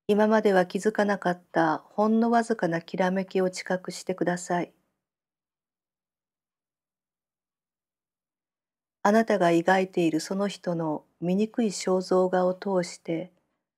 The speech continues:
ほんのわずかな美しい光がきらめいているのを見出そうとしてみます。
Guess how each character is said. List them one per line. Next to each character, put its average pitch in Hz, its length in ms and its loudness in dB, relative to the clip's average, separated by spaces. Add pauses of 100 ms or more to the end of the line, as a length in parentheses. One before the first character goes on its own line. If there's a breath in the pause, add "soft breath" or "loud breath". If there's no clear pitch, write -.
(440)
ほ 247 120 2
ん 254 120 4
の 254 120 6
わ 247 120 2
ず 226 140 -8
か 185 160 0
な 165 360 -2
美 - 380 -8
し 226 240 -4
い - 40 -4
光 185 400 -4
が 156 340 -2
き - 120 -6
ら 202 120 2
め 214 180 0
い 208 60 -2
て 175 140 -4
い 165 100 0
る 175 80 -8
の 170 200 -2
を 147 60 -6
見 180 220 -2
出 196 120 -2
そ 202 200 -6
う 190 40 -8
と 156 120 -6
し - 80 -10
て 151 140 -8
み 151 120 -8
ま 151 220 -12
す。 - 180 -20